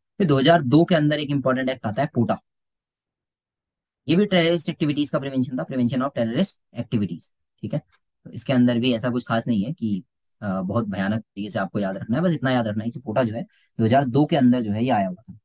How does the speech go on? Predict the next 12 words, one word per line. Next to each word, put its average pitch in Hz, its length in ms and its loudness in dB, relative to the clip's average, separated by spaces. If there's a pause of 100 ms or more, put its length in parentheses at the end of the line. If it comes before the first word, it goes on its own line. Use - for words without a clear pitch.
(240)
ठीक 123 100 -2
है, 202 100 -2 (260)
prevention 123 400 2
of, 208 100 2 (400)
अ, 120 680 0
POTA 160 400 2
और 185 240 0
POTO, 139 360 -2
एक 156 180 -4
और 180 100 2
आता 143 200 -4
है 175 60 -8